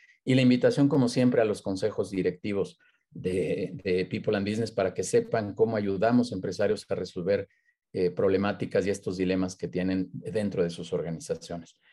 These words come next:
Paco, vamos a cerrar esta sesión. Nuevamente te agradezco muchísimo. Gracias por, por el esfuerzo, por estar aquí, por tu tiempo. Es tu casa y bienvenido a esta comunidad de, de People and Business nuevamente.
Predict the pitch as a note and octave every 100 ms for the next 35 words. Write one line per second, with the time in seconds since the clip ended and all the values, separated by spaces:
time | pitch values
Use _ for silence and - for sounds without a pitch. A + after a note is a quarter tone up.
0 | _ - C3 D#3 D3+ D3 D3+ C3 B2 C3
1 | - B2 A2 G2+ C#3 C#3 C3 B2+ C3+ C3
2 | G#2+ G#2+ A#2 - B2+ G#2 - A#2+ C#3+ C#3
3 | A2 A2+ A#2 A#2 - G#2 G2 - G2 G2
4 | F#2+ A2+ A2 G2 G2+ G2+ A2 A2 - C#3
5 | A2+ - G2 C3 C#3+ C#3+ E3 E3 _ _
6 | A#2 A#2 - F#2 C3+ C3+ D3+ B2 A2+ A2
7 | A#2+ A#2+ A#2 A2+ G#2+ G#2 G#2+ G#2 F#2 -
8 | F#2 G2 - G2+ F#2+ G2+ G2+ G2 G2 G2+
9 | A2 A2 B2